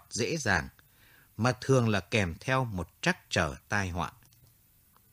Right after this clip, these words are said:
Có lẽ số phận của chúng tôi muốn như vậy, hoặc giả những lời nguyền rủa của Ahi Murato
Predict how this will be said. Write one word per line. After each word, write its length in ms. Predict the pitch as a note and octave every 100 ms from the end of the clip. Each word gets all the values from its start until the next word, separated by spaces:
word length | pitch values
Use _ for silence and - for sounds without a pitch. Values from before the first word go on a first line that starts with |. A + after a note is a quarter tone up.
| _ _ _ _ _ _ _ _ _ -
Có 140 | D3+
lẽ 180 | D#3 D#3
số 220 | - F3+
phận 240 | - F2 -
của 100 | F2
chúng 220 | - D#3+
tôi 220 | - D3
muốn 300 | C#3 C3+ F3+
như 140 | D#3+ C3
vậy, 300 | F#2 C#2 - - _ - _
hoặc 180 | A#2+ -
giả 220 | A2 F#2+ F2+
những 180 | D3+
lời 180 | D3 A2+
nguyền 360 | G#2 A#2 A2 F#2+
rủa 280 | G#2 F2 D2+
của 260 | - F#2
Ahi 420 | - C3 C#3+ C#3+
Murato 460 | C#3 C#3+ C#3+ C3+